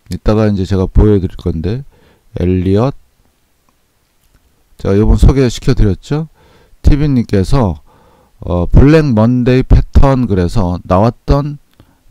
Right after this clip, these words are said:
예, 예, 그거를 말씀해 주셨어요, 이분이. 네, 무슨 뜻이냐면 고점을 찍고, 자, 하락하고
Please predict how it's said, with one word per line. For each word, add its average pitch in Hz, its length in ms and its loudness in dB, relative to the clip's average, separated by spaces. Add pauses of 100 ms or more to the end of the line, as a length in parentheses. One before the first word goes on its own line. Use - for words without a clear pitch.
예, 76 40 -6
예, - 1120 -14
그거를 131 300 2
말씀해 117 500 0
주셨어요, - 460 -4
이분이. 87 400 -12 (500)
네, 78 280 -8 (360)
무슨 110 260 -4
뜻이냐면 92 720 -8 (320)
고점을 123 460 -2
찍고, 160 640 -10 (380)
자, 90 200 -6
하락하고 127 920 -4